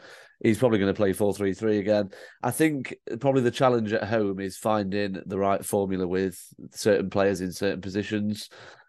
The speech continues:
Um, you would think Shelvey would be quite up for the Newcastle game.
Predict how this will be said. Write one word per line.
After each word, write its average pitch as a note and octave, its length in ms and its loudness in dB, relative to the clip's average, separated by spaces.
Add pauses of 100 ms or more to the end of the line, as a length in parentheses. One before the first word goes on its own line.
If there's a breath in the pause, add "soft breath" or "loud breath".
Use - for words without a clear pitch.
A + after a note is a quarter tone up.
(180)
Um, F#2+ 680 0
you G2+ 220 0
would F#2+ 140 2
think G2 540 -4 (120)
Shelvey G#2+ 500 2
would G2 140 0
be F#2+ 100 -6
quite G2+ 320 -2
up F#2 160 -6
for - 120 -12
the G2 80 -6
Newcastle G2+ 500 -2
game. G#2 360 2